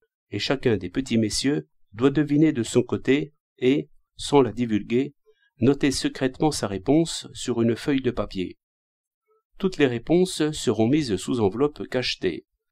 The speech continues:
et portées à notre bonne mère, qui en appréciera l'exactitude.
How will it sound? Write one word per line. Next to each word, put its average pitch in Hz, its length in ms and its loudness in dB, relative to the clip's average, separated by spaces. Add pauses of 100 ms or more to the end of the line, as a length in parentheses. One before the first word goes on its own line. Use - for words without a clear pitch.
et 123 100 -6
portées - 580 -2
à 117 80 -2
notre 135 300 0
bonne 120 240 2
mère, - 400 -2 (360)
qui - 120 -6
en 98 140 4
appréciera 110 600 -2
l'exactitude. 117 880 -6